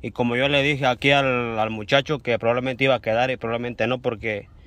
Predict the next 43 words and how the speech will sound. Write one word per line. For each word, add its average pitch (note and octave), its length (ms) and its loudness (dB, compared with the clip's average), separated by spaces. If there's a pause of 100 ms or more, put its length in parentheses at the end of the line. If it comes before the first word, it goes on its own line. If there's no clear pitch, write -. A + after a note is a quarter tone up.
(260)
mucha A#2+ 300 -2
gente C3 280 0
lo A#2 140 -2
corre, B2+ 420 4 (300)
eh, A2 640 0
la A2 100 -4
camioneta A2+ 520 0
sin A2+ 200 -8
aceite B2 400 -6
de A2+ 140 0
transmisión, G#2 600 -6
entonces A2+ 380 -8
eso A#2+ 100 -12
se G#2+ 120 -10
daña. A2 440 -4 (460)
Pero A2 240 2
el G#2 60 -2
muchacho G#2+ 340 -2
dijo C3+ 200 0
que A#2+ 100 -2
lo A#2 100 2
parqueó C3+ 540 4
y, D#3+ 80 2
pues, A#2+ 200 0
aquí A#2+ 200 -2
ya C#3 100 4
no C#3 140 -2
quiso C3+ 220 -4
dar C3+ 180 0
más C3+ 160 -2
los A#2 160 -8
cambios, D3+ 380 2
que B2 100 0
había B2+ 180 0
corrido B2 420 -2
bien. D#3 280 -2 (500)
Y, G#2+ 120 -8
pues, - 760 -6 (160)
yo A#2 180 -2
le A#2 160 -2
dije B2 300 -2
que, G#2+ 200 -4 (140)
eh, G#2+ 400 -6